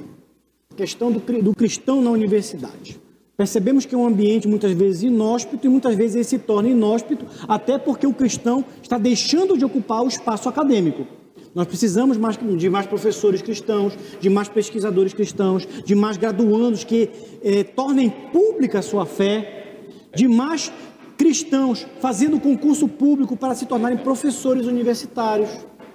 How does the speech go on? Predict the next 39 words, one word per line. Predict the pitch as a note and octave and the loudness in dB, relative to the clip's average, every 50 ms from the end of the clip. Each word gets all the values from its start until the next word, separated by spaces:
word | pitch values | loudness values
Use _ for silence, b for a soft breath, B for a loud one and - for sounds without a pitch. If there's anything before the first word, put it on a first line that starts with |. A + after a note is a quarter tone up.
| - - _ _ _ _ _ _ - | -20 -20 _ _ _ _ _ _ -8
de | E3+ D#3 G#3+ C#4+ | -2 2 2 2
mais | C4+ D4 E4+ D4 - | 2 2 0 -4 -2
cristãos | - D4+ C4 - - D4 D4 C#4+ | -2 -2 -2 0 0 0 0 0
que | - D4 | 0 -4
tenham | - C#4 C4 C4 C4 B3 | -2 0 0 2 0 0
capacidade | B3 - - C4 C4 - C#4+ C4 C4+ - A#3 G3 B3+ C4 C4+ B3 A3+ B3 | -2 -4 -8 -8 -4 -4 -6 -2 -2 -2 0 0 0 0 0 0 0 0
de | G3 A3+ | 2 2
enfrentar | B3 B3+ C4 B3+ - B3+ B3 A#3 - B3+ | 2 2 2 2 2 0 0 2 0 0
um | C4 B3 | 0 2
debate | A#3+ A#3+ F#3 A3+ A#3 A3+ - | 2 0 0 -2 -2 -2 -4
público | A#3 - - D4+ C#4 C4+ A#3+ A#3 F#3+ | -4 0 0 2 2 2 2 0 -2
através | A3+ A3+ A#3 A3 F#3 G#3+ G#3 | -2 -2 -2 -2 -2 0 0
da | F#3+ G#3 | 0 -2
apologética. | G#3 - G#3+ A3+ B3 D4 B3+ G3+ A#3 A3+ A3 G3+ - - G#3+ | -2 0 0 0 2 0 0 0 0 0 0 -4 -4 -8 -10
O | G3 - - - - - - - - _ _ _ _ _ _ _ - - - - - - - - - - _ _ _ _ _ _ _ _ _ _ _ | -10 -10 -14 -18 -18 -20 -20 -20 -20 _ _ _ _ _ _ _ -20 -20 -20 -20 -20 -20 -20 -20 -20 -20 _ _ _ _ _ _ _ _ _ _ _
que | - A4 | 0 2
nós | G#4+ F4+ | 2 2
podemos | - F#4+ F4+ D4+ C#4+ C4+ - | 0 0 0 2 2 0 0
fazer | - B3+ G3+ F#3 A#3 | -2 -2 0 0 0
pra, | - - A3 G3+ | 0 0 -6 -6
pra, | G3 - F#3 G3 | -6 -6 -8 -8
pra | F#3+ - B3+ G#3+ | -6 -4 -6 -4
cumprir | - B3 A#3+ - - A#3 A3+ | 0 0 -2 0 2 2 2
essa | G#3+ G#3+ - G#3 | 2 0 -2 -4
agenda, | F#3+ D3 D3+ F#3+ F3+ D#3 B2 | -4 0 0 0 0 0 -2
pra | G#2 - - | -4 -6 -8
termos | - - A#3 A#3+ A#3+ A#3+ A3+ F3+ | -6 -2 0 2 2 2 0 0
uma | A3 A3+ A3+ | -2 -2 -2
atuação | A3 A3 - A3 G3 - - A3+ A3+ | -2 0 0 -2 -2 0 0 0 2
mais | G#3 A3 G#3+ F#3+ | 2 2 2 0
efetiva | A3+ A3 - G#3+ G#3+ - A#3 G3+ G#3+ | 0 -2 -2 -4 -4 -4 -4 -4 -2
na | G3+ G3+ | -2 -2
universidade? | G3+ G3 F3 F#3+ F#3+ - F#3+ D#3+ E3+ D#3+ C#3+ C3 | 0 0 0 0 0 -2 -4 -4 -4 -4 -4 -6
Primeiro, | - - C4 C4 D4+ D4+ | -4 0 0 2 2 0
eu | |
queria | - C#4 C4 C4 | 0 0 2 2
ouvir | B3+ A#3 A#3 B3 | 2 2 0 0
você, | A#3+ A#3 - - A#3 A3 | 0 -2 -2 0 0 0
Adib. | G3+ E3 D3 D#3+ C#3 B2+ | 0 0 -2 -4 -6 -6